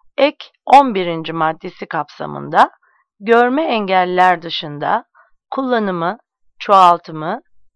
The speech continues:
dağıtımı ve satışı yasalara aykırıdır. Seslendiren Sema Uygun Tüzel.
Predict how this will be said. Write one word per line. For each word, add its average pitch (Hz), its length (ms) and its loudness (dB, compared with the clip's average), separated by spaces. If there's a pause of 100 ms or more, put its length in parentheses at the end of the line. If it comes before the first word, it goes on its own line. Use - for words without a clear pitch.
dağıtımı 165 720 -4 (340)
ve 226 240 -4 (100)
satışı 202 680 -10 (100)
yasalara 196 680 -4
aykırıdır. - 760 -6 (1300)
Seslendiren 240 800 4 (220)
Sema 220 460 4 (200)
Uygun 190 440 -8
Tüzel. 156 520 -12